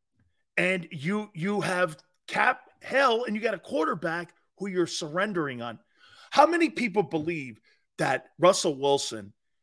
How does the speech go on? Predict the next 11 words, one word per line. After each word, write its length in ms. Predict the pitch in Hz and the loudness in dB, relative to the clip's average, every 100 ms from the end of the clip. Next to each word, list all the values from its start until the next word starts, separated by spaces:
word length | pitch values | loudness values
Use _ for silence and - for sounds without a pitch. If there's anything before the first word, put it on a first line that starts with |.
| _ _ _ _ | _ _ _ _
um, 500 | 135 131 117 107 - _ _ _ _ _ _ | -2 0 -2 -8 -14 _ _ _ _ _ _
can't 280 | - 175 151 | 2 2 2
be 120 | 139 | -6
fixed 440 | - 143 135 - - | -4 -4 -4 -4 -4
by 360 | 123 120 120 - _ _ - | -4 -4 -8 -16 _ _ -10
Sean 300 | 156 127 117 | -8 -8 -8
Payton? 400 | 120 120 110 113 _ _ _ _ _ _ _ _ - | -10 -10 -16 -20 _ _ _ _ _ _ _ _ -16
I, 60 | - _ _ _ _ _ _ - - _ | -16 _ _ _ _ _ _ -20 -20 _
I 160 | 180 254 | 6 8
believe 380 | 180 165 254 | 6 2 0
it. 140 | 143 | -4